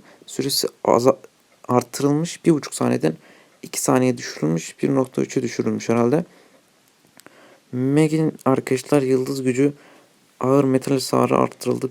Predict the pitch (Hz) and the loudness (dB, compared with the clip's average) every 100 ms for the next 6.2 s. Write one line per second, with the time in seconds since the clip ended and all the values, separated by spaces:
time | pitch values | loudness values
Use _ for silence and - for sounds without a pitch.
0 | - 131 123 127 123 123 120 117 - - | -4 -2 0 0 0 -2 -2 -4 -8 -8
1 | 123 120 135 139 - _ - - - _ | -8 -4 -4 -6 -10 _ -20 -20 -20 _
2 | _ _ - _ - 120 117 117 113 - | _ _ -20 _ -2 0 2 0 -4 -8
3 | _ _ _ - _ 131 147 170 - - | _ _ _ -20 _ 0 4 2 0 -4
4 | - 123 127 123 - 139 139 139 - 127 | 0 4 4 2 -2 -2 0 -2 -4 -2
5 | 139 - - 135 131 117 - - 117 - | -2 -4 0 2 4 0 -2 0 0 2
6 | 147 - | 0 0